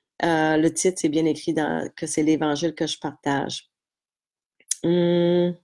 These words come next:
Oui, puis c'est pas juste une question d'effacer nos péchés, c'est profond et c'est de passer à une nouvelle vie, c'est changer de vie totalement.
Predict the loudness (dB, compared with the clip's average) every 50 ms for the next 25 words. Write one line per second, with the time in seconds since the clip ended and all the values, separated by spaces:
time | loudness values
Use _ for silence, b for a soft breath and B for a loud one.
0 | _ _ _ _ B B B B B B B B 2 4 4 4 4 2 0 4
1 | 4 4 6 6 6 4 6 6 4 4 6 4 2 4 4 2 2 2 0 0
2 | 2 2 0 0 0 -4 -4 0 0 0 0 0 0 -2 -2 -2 -2 0 2 2
3 | 2 2 2 0 0 -2 -2 -4 -4 -4 -2 0 0 0 0 0 -2 -6 -6 -2
4 | -4 -2 -2 -2 -2 0 -2 -2 -2 0 2 2 2 2 2 0 -2 -2 0 0
5 | 0 0 0 0 0 0 0 0 0 0 0 -2 -4 -2 -2 -2 -2 -2 -2 -2
6 | 0 0 0 0 0 -2 -4 0 0 0 0 0 0 -2 0 0 -2 -4 -6